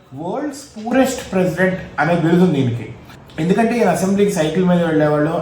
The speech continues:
and ఈయనకు వచ్చే జీతంలో మెజారిటీ చారిటీకే ఇచ్చేవాళ్ళు. ఈయన ప్రెసిడెంట్ అయిన తర్వాత కూడా ఎప్పటి నుంచో ఉంటున్న ఈయన ఫామ్‌లో ఉన్న ఒక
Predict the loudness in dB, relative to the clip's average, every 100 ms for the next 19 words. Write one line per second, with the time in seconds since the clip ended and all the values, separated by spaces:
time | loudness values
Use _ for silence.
0 | -4 -6 -6 -4 -4 -2 -2 0 0 0
1 | 0 0 2 0 0 0 2 2 2 0
2 | -4 -2 -2 -2 -2 -2 -4 -4 -4 -4
3 | -8 -16 -20 -20 -20 -8 0 0 2 0
4 | 2 2 2 4 4 4 4 2 4 2
5 | 0 -4 -4 0 2 2 2 2 2 0
6 | 0 0 0 0 0 2 2 2 2 2
7 | 0 2 2 0 -2 2 4 4 0